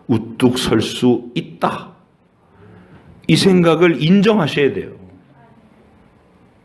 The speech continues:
그래서 도덕적인 우월감으로 다른 사람을 멸시하는 죄에 빠지지 않도록, 그토록 주님이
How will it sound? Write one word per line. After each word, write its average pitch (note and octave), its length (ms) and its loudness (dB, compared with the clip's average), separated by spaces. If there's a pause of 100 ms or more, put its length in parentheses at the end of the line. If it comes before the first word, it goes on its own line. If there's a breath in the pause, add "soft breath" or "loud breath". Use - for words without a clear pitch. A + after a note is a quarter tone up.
(800)
그래서 F2 600 0 (460 soft breath)
도덕적인 A2 920 -2 (500 soft breath)
우월감으로 A2 1080 0
다른 A2+ 320 -2
사람을 A#2+ 420 0
멸시하는 A#2 680 0
죄에 C3 560 2 (320 loud breath)
빠지지 C#3+ 400 -4
않도록, F#2 540 -12 (920 loud breath)
그토록 G3+ 560 2
주님이 E3+ 720 0